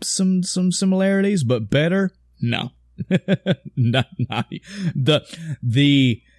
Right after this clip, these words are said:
the fluidity of the story in Dark, in, God, in Dark Cloud two is better, but, eh. The writing in Dark Cloud two is kind of a negative. It's very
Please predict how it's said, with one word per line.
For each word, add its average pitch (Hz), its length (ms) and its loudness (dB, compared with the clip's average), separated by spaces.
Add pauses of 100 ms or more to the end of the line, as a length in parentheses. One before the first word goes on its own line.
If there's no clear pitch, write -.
(320)
the 143 180 2
fluidity 151 760 4
of 123 160 0
the 117 80 0
story 120 720 0 (100)
in 113 460 0 (180)
Dark, 120 360 0 (200)
in, 110 200 0 (120)
God, 107 280 -10
in 120 200 -2
Dark 127 260 0
Cloud 123 300 2
two 131 140 2
is 104 140 0
better, 135 440 2 (460)
but, 113 400 2 (880)
eh. 110 240 -2 (600)
The 120 120 4
writing 151 380 4
in 135 100 4
Dark 120 280 2
Cloud 113 340 0
two 113 200 0
is 104 160 0
kind 113 200 -2
of 107 80 0
a 107 40 0
negative. 107 460 2
It's 110 200 -2
very 131 520 0